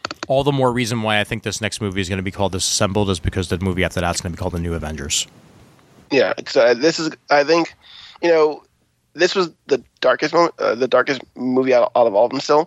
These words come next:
Speaker 1: Mm-hmm.
Speaker 2: but there's still a lot of char-, a lot of character growth and places to go in the next film that could be even darker.
Speaker 1: Yeah.
Speaker 2: Uh, uh, especially since it's, it's gonna be a finale of sorts. We're gonna get some characters, some characters walking away, some characters, you know, Cap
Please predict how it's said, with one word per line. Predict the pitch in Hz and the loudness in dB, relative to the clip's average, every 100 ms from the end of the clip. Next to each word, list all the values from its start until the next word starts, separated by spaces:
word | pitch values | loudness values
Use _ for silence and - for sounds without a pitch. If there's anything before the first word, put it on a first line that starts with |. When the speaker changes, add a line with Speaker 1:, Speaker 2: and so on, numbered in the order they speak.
| - | -2
Speaker 1:
Mm-hmm. | 92 90 92 _ | -10 -10 -12 _
Speaker 2:
but | - 139 | 0 0
there's | 180 | 2
still | 208 | 4
a | |
lot | 143 135 | 4 4
of | - | 0
char-, | - 147 - - | -2 -2 -2 0
a | |
lot | 135 151 | 4 4
of | 147 - _ - | 2 -4 _ -2
character | 143 127 135 | 2 2 0
growth | 131 127 - | 0 0 0
and | 117 | -2
places | 123 123 - | -2 -2 -6
to | 120 | -2
go | 123 123 | 2 4
in | 107 127 | 2 2
the | 113 101 - - | 2 2 0 -6
next | 123 120 - | 0 2 2
film | 143 127 127 113 _ - _ _ | 2 2 0 -8 _ -20 _ _
that | 120 - | 0 0
could | 120 | -4
be | 131 | -4
even | 143 156 135 | 0 2 4
darker. | - 131 160 - - | 4 2 0 -2 -8
Speaker 1:
Yeah. | - 127 73 - - - | -6 -6 -6 -16 -8 0
Speaker 2:
Uh, | 104 95 85 - - _ _ | 4 4 2 -2 -12 _ _
uh, | 143 143 | 2 2
especially | - 185 - 160 135 | 2 0 2 -2 -2
since | 160 151 | 0 2
it's, | 143 135 123 - | 2 0 -4 0
it's | 127 123 - | 2 2 2
gonna | 139 135 | 2 4
be | |
a | 113 | 4
finale | - 117 117 | 4 4 4
of | 123 | 2
sorts. | - 147 - - - - - - - | 2 0 0 -6 -16 -20 -20 -18 -2
We're | |
gonna | 160 | 0
get | 151 | 2
some | 139 | 2
characters, | 135 117 - 135 - | 0 0 -6 -10 -12
some | - 175 | -4 0
characters | 170 165 165 | 2 2 2
walking | 147 139 131 | 2 2 2
away, | 123 117 | 0 0
some | 123 135 | 0 -4
characters, | 135 135 - - - - - _ | -4 -6 -8 -18 -20 -20 -20 _
you | 131 | 2
know, | 113 113 | 4 4
Cap | - 165 156 | 2 2 2